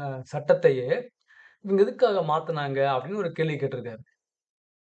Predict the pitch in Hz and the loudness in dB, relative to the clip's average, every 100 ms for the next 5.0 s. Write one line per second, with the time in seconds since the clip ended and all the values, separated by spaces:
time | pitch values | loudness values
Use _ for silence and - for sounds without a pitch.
0 | _ _ _ _ _ - 202 190 175 202 | _ _ _ _ _ -4 0 2 2 0
1 | 220 185 170 165 170 196 220 214 208 185 | -2 0 -2 -4 -4 -2 0 -2 -2 2
2 | 160 165 165 190 180 160 170 165 156 165 | 4 4 0 -4 -4 -2 -2 0 0 0
3 | 143 139 143 139 - - - 170 175 175 | -2 -2 -2 -2 -4 -12 -6 2 4 4
4 | 175 233 233 190 160 202 202 165 147 180 | 2 0 0 2 0 -2 -6 -4 -2 -2